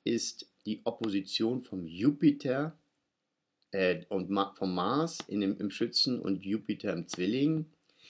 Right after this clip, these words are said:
Eine auch sehr energetische Stellung, wo allerdings manchmal die Kräfte mit uns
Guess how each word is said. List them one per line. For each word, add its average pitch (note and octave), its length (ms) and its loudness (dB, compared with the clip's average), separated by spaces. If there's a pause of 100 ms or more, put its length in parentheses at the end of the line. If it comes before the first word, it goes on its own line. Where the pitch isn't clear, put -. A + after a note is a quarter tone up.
(260)
Eine A2 300 0
auch - 160 2
sehr - 160 -2
energetische A#2 720 0
Stellung, A2+ 580 4
wo A2+ 140 0
allerdings G2+ 560 2
manchmal G2 320 0
die F#2 120 -4
Kräfte G#2 460 -2
mit F#2+ 240 0
uns F2 680 -4